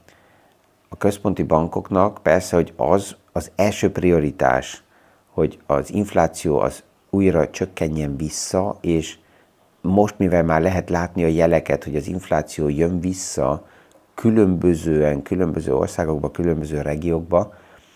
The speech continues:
a következő azonnali lépésük az, hogy azt nézzék, hogy hol vannak az eladósodási szintek, és a kamatok mikor tudnak újra csökkenni, anélkül, hogy az infláció újra felfele forduljon,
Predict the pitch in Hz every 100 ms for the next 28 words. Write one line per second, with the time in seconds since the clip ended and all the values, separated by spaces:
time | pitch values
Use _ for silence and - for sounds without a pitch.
0 | - - _ - - 107 107 98 87 87
1 | 82 - _ _ 95 107 107 82 78 80
2 | 78 76 98 92 - 98 62 78 90 92
3 | 80 80 90 80 80 80 - - 90 82
4 | 80 76 76 76 80 82 82 87 - 85
5 | 80 - 90 - 92 87 101 - - -
6 | _ - 92 - - - 135 117 - -
7 | - - _ - - _ - - _ -
8 | 98 110 - 87 82 90 - 107 98 90
9 | - 101 107 92 76 - 87 80 - 95
10 | 98 101 - 90 92 98 101 101 - 117
11 | 127 113 85 82 95 92 90 80 - -
12 | 95 85 71 - 71 - 67 69 - 71
13 | 76 73 78